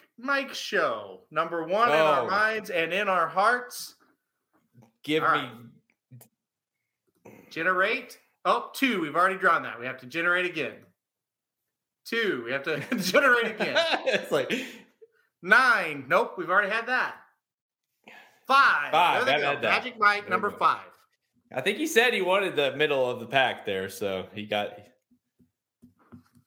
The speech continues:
Speaker 1: Okay. We have drawn half the field. Should we take a commercial break like they do on, uh, the Kentucky Derby?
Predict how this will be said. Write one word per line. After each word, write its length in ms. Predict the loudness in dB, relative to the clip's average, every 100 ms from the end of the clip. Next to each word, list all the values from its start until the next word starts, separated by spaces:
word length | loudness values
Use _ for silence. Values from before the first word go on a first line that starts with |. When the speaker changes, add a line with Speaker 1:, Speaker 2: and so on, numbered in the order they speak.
| _ -20 _ _ _ _ -20
Speaker 1:
Okay. 400 | -6 -2 -2 -6 -14 _ _ _ _ _ _ _ _ -14
We 120 | -8
have 160 | -6 -2
drawn 300 | 0 2 0
half 360 | 0 0 -2
the 80 | -10
field. 380 | -10 -8 -6 -8 -14 _ _ -10
Should 200 | -6 -6
we 80 |
take 240 | -4 -4 -4
a 40 |
commercial 400 | -6 -2 -2 -4
break 340 | 0 0 0 -2
like 180 | -4
they 100 | -4
do 360 | -6 -4 -2 0
on, 260 | 0 0 0
uh, 120 | -2
the 80 | -4
Kentucky 340 | -6 -6 -4
Derby? 260 | -6 -6